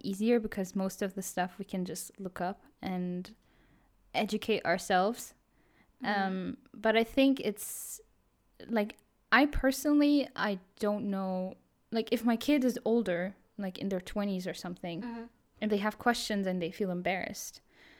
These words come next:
Speaker 1: all right, I mean, I would understand why they would go on the internet and just ask the question. Like, what if
Speaker 2: Yeah.
Speaker 1: it's something simple, nothing big?
Speaker 2: Yeah, sometimes children are like,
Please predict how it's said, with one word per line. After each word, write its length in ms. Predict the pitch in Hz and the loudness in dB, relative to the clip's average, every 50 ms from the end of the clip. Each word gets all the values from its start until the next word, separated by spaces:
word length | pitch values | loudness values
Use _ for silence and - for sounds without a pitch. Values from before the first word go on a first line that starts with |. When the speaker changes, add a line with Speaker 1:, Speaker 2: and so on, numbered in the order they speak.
| _ _ _ _ _ - - | _ _ _ _ _ -2 2
Speaker 1:
all 80 | 220 | 2
right, 220 | 226 220 214 - - - | 4 4 2 0 -2 -4
I 80 | 202 | -4
mean, 160 | 208 214 214 - | -2 -2 -2 -2
I 120 | - 214 220 214 | -2 -2 2 2
would 120 | 233 226 | 2 2
understand 720 | - 226 247 233 220 - - - 202 190 190 185 185 190 190 | 4 4 4 4 4 2 0 0 2 2 2 2 0 0 0
why 120 | 180 175 170 | 0 0 0
they 100 | 165 160 | 0 -2
would 200 | 170 190 185 - | -4 -6 -6 -2
go 380 | - 170 151 170 175 - - - - - - _ _ _ _ _ _ _ _ _ - | 0 0 0 0 -2 -4 -6 -8 -12 -20 -20 _ _ _ _ _ _ _ _ _ -4
on 120 | 196 196 | -2 0
the 100 | 190 143 | 0 0
internet 380 | 190 196 190 185 180 156 - - | 0 0 0 0 0 -2 -2 -4
and 120 | - 190 180 | -4 -6 -4
just 160 | 185 - - - | -6 -8 -4 -2
ask 240 | - 160 - - - | -2 -2 -2 -4 -8
the 60 | - - 185 | -8 -6 -6
question. 420 | 185 - - - - - - 220 - | -6 -6 -8 -8 -8 -8 -8 -8 -6
Like, 160 | 214 196 - 208 | -6 -6 -2 0
what 120 | 202 190 | 0 0
if 80 | 190 214 | 0 -2
Speaker 2:
Yeah. 80 | 196 | -4
Speaker 1:
it's 100 | 196 202 - - | -4 -4 -2 -2
something 580 | 190 190 - - 190 180 175 170 170 175 180 190 | -2 -2 -4 -4 -4 -2 -2 -2 -4 -4 -6 -6
simple, 480 | - - - 196 185 - - - - - 190 - _ _ _ - - - - - _ | -4 0 0 0 0 0 -2 -2 -2 -4 -6 -8 _ _ _ -20 -20 -20 -20 -20 _
nothing 720 | - - 202 196 185 - - 202 190 185 180 175 175 180 196 - _ _ - - - _ _ _ _ _ _ _ _ _ _ _ _ - 196 | -12 -8 -6 -6 -6 -6 -6 -6 -6 -4 -4 -4 -6 -8 -8 -12 _ _ -20 -20 -20 _ _ _ _ _ _ _ _ _ _ _ _ -6 -2
big? 400 | 214 202 190 180 185 - - - _ _ _ _ _ _ _ | 0 0 0 -2 -6 -12 -18 -20 _ _ _ _ _ _ _
Speaker 2:
Yeah, 220 | 226 226 233 240 | -2 0 0 0
sometimes 580 | 233 - - 339 427 - 453 440 453 453 - - | 0 0 0 0 4 10 10 10 10 10 6 -2
children 560 | - - 302 311 302 330 320 320 285 226 - - | -4 -2 -2 -2 0 0 2 2 2 0 -2 -4
are 140 | 214 214 202 | -6 -6 -4
like, 200 | 196 196 202 | -4 -6 -6